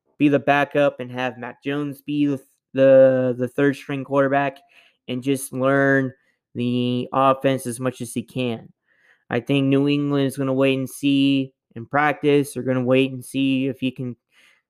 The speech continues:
not only compete for a starting job, but as well as seeing how well he can, uh, be effective within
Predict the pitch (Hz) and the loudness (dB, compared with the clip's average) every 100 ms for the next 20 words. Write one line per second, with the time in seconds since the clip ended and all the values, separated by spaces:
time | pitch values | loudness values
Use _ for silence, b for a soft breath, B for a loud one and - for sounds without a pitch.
0 | _ 123 135 139 131 117 - 147 156 - | _ -2 0 0 -2 -6 -6 -2 -2 0
1 | 143 139 147 143 131 135 131 131 120 127 | -4 -2 -4 -4 -2 0 2 2 0 -4
2 | 123 117 127 131 131 127 120 - - - | -6 -2 2 4 4 0 -4 -8 -20 -12
3 | 147 147 131 135 135 135 131 131 127 135 | -8 -4 -2 0 2 4 4 2 -2 -6
4 | 123 117 _ _ _ _ _ _ _ _ | -8 -10 _ _ _ _ _ _ _ _
5 | 127 123 120 117 - 139 131 - 143 139 | -2 -2 -2 -4 2 2 2 0 0 0
6 | 135 123 131 127 131 123 117 | -2 0 -2 0 -2 -4 -10